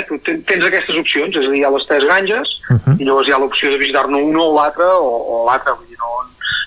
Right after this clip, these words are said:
Speaker 1: no està lligat, diguem-ne, d'alguna manera. Això, aquesta plataforma de la Ruta de la Llet, eh, és per fer una men-, entre cometes, difusió conjunta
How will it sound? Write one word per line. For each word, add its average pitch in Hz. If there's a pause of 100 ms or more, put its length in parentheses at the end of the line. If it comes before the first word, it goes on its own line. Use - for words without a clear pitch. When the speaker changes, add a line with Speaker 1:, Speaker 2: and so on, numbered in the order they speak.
Speaker 1:
no 156
està 175
lligat, 156
diguem-ne, 127
d'alguna 131
manera. 123
Això, 180 (580)
aquesta 147
plataforma 143
de 143
la 143
Ruta 143
de 139
la 139
Llet, 180 (220)
eh, 127
és 127 (240)
per 139 (100)
fer 135
una 135
men-, 139 (320)
entre 135
cometes, 143
difusió 147
conjunta 175